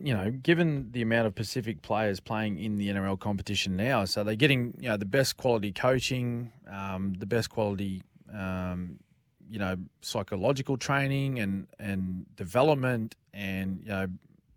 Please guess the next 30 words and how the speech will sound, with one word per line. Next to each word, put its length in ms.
you 140
know, 80
giving 340
information 560
around, 400
you 60
know, 80
their 140
preparation 500
around 140
their 100
diet 400
and 100
their 80
sleeping 520
and 80
all 140
this 140
type 200
of 80
stuff. 240
They're 100
only 220
gonna 320
continue 400
to 180
improve 400
and 140
be 140
better. 340